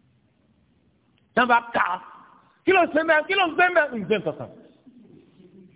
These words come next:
Mo rò pé yé, aha, irọ́ òun náà nípìnlẹ̀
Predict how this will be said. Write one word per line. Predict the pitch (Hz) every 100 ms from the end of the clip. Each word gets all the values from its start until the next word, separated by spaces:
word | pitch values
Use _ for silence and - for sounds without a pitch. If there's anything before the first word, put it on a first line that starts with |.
| _ _ _ _ _ _ _ _ _ -
Mo | 170
rò | 165
pé | 185
yé, | 185 185 185 - -
aha, | - 101 139 120
irọ́ | 170 180 170 214 202 143 135 -
òun | - 156
náà | 185 208
nípìnlẹ̀ | 147 123 127 120 113 107